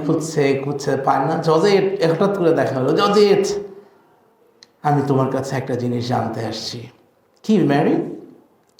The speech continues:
বলে, "আমাকে তো একজন প্রপোজ করেছে বিয়ে করার জন্য, তো তুমি কি বলো?" তো জর্জেট বলল যে, "হ্যাঁ, জ-, ম্যারি, you are so nice lady,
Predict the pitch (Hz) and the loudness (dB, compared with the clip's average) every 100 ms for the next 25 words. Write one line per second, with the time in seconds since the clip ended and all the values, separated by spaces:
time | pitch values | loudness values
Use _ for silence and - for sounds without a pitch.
0 | _ - 131 123 123 113 113 123 123 123 | _ -6 -2 0 0 0 -2 -4 -4 -6
1 | 107 123 120 120 120 143 143 - 185 196 | -4 -6 -6 -4 0 0 0 -2 -2 -2
2 | - 180 104 - - - - - 143 156 | -2 -4 -4 -12 -20 -20 -20 -10 0 4
3 | 147 - 107 107 101 - 104 98 - - | 4 2 -4 -8 -12 -14 -12 -12 -14 -16
4 | - - 139 - 165 165 160 - - - | -20 -20 -20 -6 2 4 4 0 -4 -8
5 | - - - _ _ _ _ _ - 143 | -10 -16 -20 _ _ _ _ _ -4 0
6 | 127 123 123 123 120 117 117 - - - | 2 2 0 0 0 0 -6 -8 -14 -18
7 | - 131 139 - 214 165 180 185 - 73 | -10 -6 -6 -2 0 2 2 2 0 -4
8 | - 170 196 185 185 220 233 220 - 233 | -4 -2 0 0 2 4 4 4 2 2
9 | 208 196 202 - 160 - - | 2 2 0 0 0 0 -2